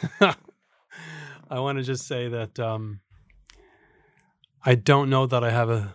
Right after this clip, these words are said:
a, of a, of a broad view. Um, I certainly have a view,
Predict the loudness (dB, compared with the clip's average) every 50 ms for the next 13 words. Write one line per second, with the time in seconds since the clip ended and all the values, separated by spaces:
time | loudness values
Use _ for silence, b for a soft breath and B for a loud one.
0 | -14 -6 -2 0 0 0 0 0 0 0 0 -2 -2 -2 -2 -2 -2 -2 0 0
1 | 0 0 0 -2 -6 -6 -6 -6 -6 -8 -10 _ _ _ _ _ _ _ _ _
2 | _ _ _ _ _ _ _ _ _ _ -4 2 2 4 4 2 0 -2 -4 -8
3 | -12 _ _ _ _ _ _ -2 -2 0 0 2 2 2 2 2 2 0 0 0
4 | 0 -2 -2 0 0 2 2 2 2 0 -2